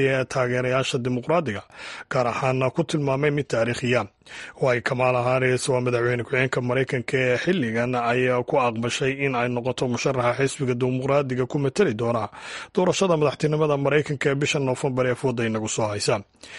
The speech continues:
Haddaba wariyahayaga Ismaaciil Xuseen Farjar ayaa arrinta ka waraystay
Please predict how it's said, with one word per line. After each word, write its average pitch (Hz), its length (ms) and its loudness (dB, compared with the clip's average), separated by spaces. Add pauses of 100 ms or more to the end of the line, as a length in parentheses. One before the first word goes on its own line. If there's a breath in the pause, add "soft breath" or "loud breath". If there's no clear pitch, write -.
(380 loud breath)
Haddaba 131 240 0
wariyahayaga 123 760 4
Ismaaciil 127 460 0
Xuseen 127 320 0
Farjar 156 400 2
ayaa 139 240 4
arrinta 135 320 0
ka - 100 0
waraystay 135 520 2